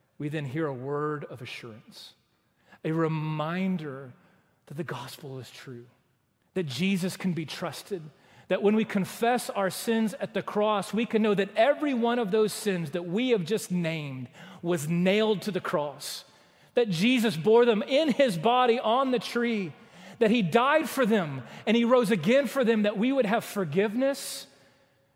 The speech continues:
and find victory through his victory over sin and death. When we come for corporate worship,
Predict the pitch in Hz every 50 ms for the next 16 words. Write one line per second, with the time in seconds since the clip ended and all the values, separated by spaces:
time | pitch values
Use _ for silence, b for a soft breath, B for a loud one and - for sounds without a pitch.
0 | b b - 127 127 - 170 160 147 143 123 110 107 - 160 165 165 - - 147
1 | 131 110 101 95 92 98 _ b b b b b b _ - 147 147 139 123 -
2 | 147 202 226 196 151 139 131 143 135 - - 135 131 123 139 - 139 127 120 120
3 | 110 - - - 156 151 151 147 143 143 139 131 b b b b b b b -
4 | 127 120 117 113 117 127 123 120 117 - - - - - - _ _ _ _ _
5 | _ _ _ _ _ _ _ _ _ _ _ _ _ _ _ _ _ _ - 135
6 | 135 127 - - 160 160 160 160 - 156 - - 151 156 - - 135 127 - -
7 | 135 143 147 - - - 151 143 - -